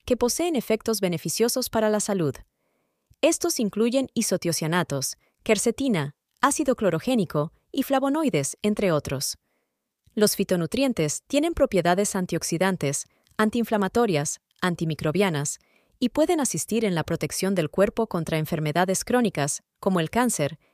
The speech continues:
enfermedades cardíacas y diabetes. Aparte de esto, los fitonutrientes tienen efectos protectores sobre el sistema inmunológico, el sistema nervioso y otros sistemas del cuerpo.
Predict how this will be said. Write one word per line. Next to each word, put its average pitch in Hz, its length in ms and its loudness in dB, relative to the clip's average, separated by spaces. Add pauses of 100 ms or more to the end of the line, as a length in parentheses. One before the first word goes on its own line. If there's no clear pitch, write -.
(120)
enfermedades 226 680 2
cardíacas 233 760 0
y 233 100 2
diabetes. 160 640 0 (800)
Aparte 254 420 0
de 196 180 4
esto, 156 380 -2 (260)
los 190 200 2
fitonutrientes 180 920 0
tienen 285 280 2
efectos 220 480 0
protectores 208 640 0
sobre 170 260 0
el 151 80 0
sistema 196 420 0
inmunológico, 175 840 0 (440)
el 214 120 2
sistema 262 420 0
nervioso 220 640 0 (160)
y 208 140 2
otros 294 260 4
sistemas 196 480 0
del 175 140 0
cuerpo. 147 500 -2